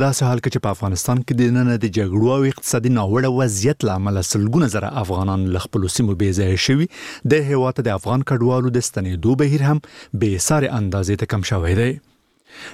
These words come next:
د ملګرو ملتونو د کډوالو د عالي کمیشنرۍ د عملیاتو د برخې مسؤل جورج اوکات اوبو له کابل څخه د کتنې په ترڅ کې پرون په یوه خبري کنفرانس کې وویل، هغه څه چې دوی انتظار کاوه خپل هیواد ته د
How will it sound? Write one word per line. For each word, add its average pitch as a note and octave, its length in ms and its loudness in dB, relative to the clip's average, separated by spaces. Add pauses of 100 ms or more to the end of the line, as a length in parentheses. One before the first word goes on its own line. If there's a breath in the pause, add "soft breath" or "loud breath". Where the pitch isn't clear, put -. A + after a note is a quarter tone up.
د A#2+ 220 4
ملګرو B2+ 320 2
ملتونو A#2+ 360 0
د A2+ 140 -2
کډوالو A2+ 400 0
د A2 140 2
عالي A#2+ 240 -2
کمیشنرۍ B2 680 2
د C3+ 160 0
عملیاتو B2+ 500 2
د B2 140 0
برخې A#2+ 240 0
مسؤل C3 340 0 (300)
جورج C#3 340 2
اوکات G#2+ 320 -4 (160)
اوبو G2 300 2
له - 500 -6
کابل C#3 260 -2
څخه C#3+ 220 0
د - 80 -4
کتنې C3 320 0
په G#2 100 -4
ترڅ F#2+ 140 -2
کې G#2+ 240 -2
پرون G#2 260 0
په G2 140 2
یوه G2 240 0
خبري G2+ 320 0
کنفرانس G2 480 -2
کې - 80 -2 (100)
وویل، A#2+ 340 2 (400 loud breath)
هغه D#3 200 2
څه C#3+ 120 -4
چې D3+ 60 2 (140)
دوی F#3 260 0
انتظار D3+ 480 0
کاوه D3+ 260 2
خپل F#2+ 280 0
هیواد G2+ 420 0
ته C#3 400 -4
د G2+ 180 0